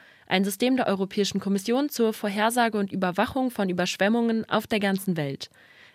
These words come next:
das aber höchstens wenige Stunden vorher warnen kann. Außerdem brauchen die traditionellen Modelle sehr viel Expertise, Rechenkapazität und Personal, um sie sinnvoll zu nutzen.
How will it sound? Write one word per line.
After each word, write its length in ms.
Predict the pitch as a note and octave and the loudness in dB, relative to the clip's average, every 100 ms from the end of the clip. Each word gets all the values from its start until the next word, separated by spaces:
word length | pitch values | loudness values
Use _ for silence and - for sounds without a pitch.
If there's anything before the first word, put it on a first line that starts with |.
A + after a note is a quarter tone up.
| - | -4
das 160 | G3 | -2
aber 180 | G#3 G3 | 0 0
höchstens 540 | A3 C#4 - C#4 B3+ A3 | 0 -2 -2 -6 -2 0
wenige 280 | B3 A#3+ | 2 2
Stunden 380 | A#3+ A3+ G#3+ A3 | 0 0 0 -2
vorher 400 | G3+ G3+ F3 C#3+ | -2 -2 0 -2
warnen 300 | C#3 B2+ B2 | -2 -6 -8
kann. 340 | - C#3 B2+ D#3 _ - - _ | -8 -6 -6 -10 _ -20 -20 _
Außerdem 400 | G3 A3 C4 C#4+ | 0 2 2 0
brauchen 340 | C4 G3+ F#3+ F#3+ | 2 2 2 0
die 60 | |
traditionellen 680 | F#3 - F3 F3 F3+ E3+ F#3 | -2 0 0 0 2 4 4
Modelle 440 | A#3 A3+ A3+ A#3 A3 | 2 4 2 2 0
sehr 260 | G#3+ A3 | 2 2
viel 200 | A3 A3+ | 2 0
Expertise, 920 | G#3 - - G3 F#3 - B3 C4 C#4 - - | 0 -2 -2 -4 -2 0 0 2 2 2 -2
Rechenkapazität 1080 | G#3 A#3 B3+ A#3+ A#3 A3+ A3 A3 - A3+ - | 0 0 0 -2 -2 -4 -2 -2 2 0 2
und 260 | - C4 - | 2 2 2
Personal, 680 | C4 A3+ G#3 G3+ F3 F3+ G3+ | 0 0 2 2 4 2 0
um 120 | G#3 | -2
sie 120 | G3 G3 | -2 2
sinnvoll 380 | G3+ G3 G3 | 2 2 0
zu 120 | F3+ F3+ | 0 0
nutzen. 400 | D3 - C3 | -2 -4 -10